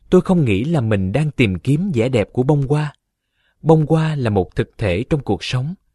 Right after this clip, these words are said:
Tôi cũng là một thực thể trong cuộc sống. Tôi và hoa cùng hiện hữu. Tôi có mặt nơi đây cùng với bông hoa và cảm nhận được vẻ đẹp của nó, cả màu sắc và hương thơm,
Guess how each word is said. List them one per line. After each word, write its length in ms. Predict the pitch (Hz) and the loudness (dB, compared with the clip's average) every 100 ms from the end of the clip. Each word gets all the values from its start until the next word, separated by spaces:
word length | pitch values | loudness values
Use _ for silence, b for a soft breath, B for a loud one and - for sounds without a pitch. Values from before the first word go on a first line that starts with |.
| _ _ _ | _ _ _
Tôi 220 | 170 175 | 2 2
cũng 200 | 160 131 | 2 0
là 120 | 151 | 0
một 260 | 107 95 - | 0 -2 -2
thực 160 | 117 - | -6 -6
thể 240 | - 90 104 | -4 -4 -2
trong 120 | - 135 | -2 -4
cuộc 240 | 107 90 | -4 -6
sống. 300 | - 123 160 - _ _ _ _ _ - | -6 -6 -8 -14 _ _ _ _ _ -2
Tôi 280 | 175 175 147 | 2 2 2
và 120 | 113 87 | 0 -2
hoa 260 | 131 147 151 - | -4 -4 -6 -4
cùng 180 | 123 98 | -2 -2
hiện 260 | 85 92 90 | -4 -4 -2
hữu. 340 | 104 82 117 - _ _ _ _ _ - | -2 -2 -4 -14 _ _ _ _ _ 0
Tôi 280 | 131 127 | 2 4
có 140 | 123 170 | 2 0
mặt 200 | 143 - | -2 -2
nơi 220 | 131 143 | 0 0
đây 260 | 131 147 147 | 2 2 0
cùng 200 | - 107 90 | 0 -2 0
với 100 | 139 | -2
bông 200 | 170 156 | 0 0
hoa 240 | 151 160 160 b b b - | 0 0 -2 b b b 0
và 100 | 113 - | 0 2
cảm 240 | 104 113 | 0 2
nhận 240 | 156 98 107 | 0 0 0
được 160 | 101 104 | -2 -2
vẻ 160 | 95 117 | -2 0
đẹp 180 | 120 - | -2 -4
của 160 | - 107 | -4 -2
nó, 320 | 131 135 185 _ _ _ | -2 -4 -8 _ _ _
cả 120 | - 113 | -2 0
màu 260 | 143 101 | 2 0
sắc 260 | 90 196 - - | -2 -6 -8 -2
và 120 | 101 90 | -2 -2
hương 220 | 147 156 | -2 -2
thơm, 280 | 139 160 | 0 0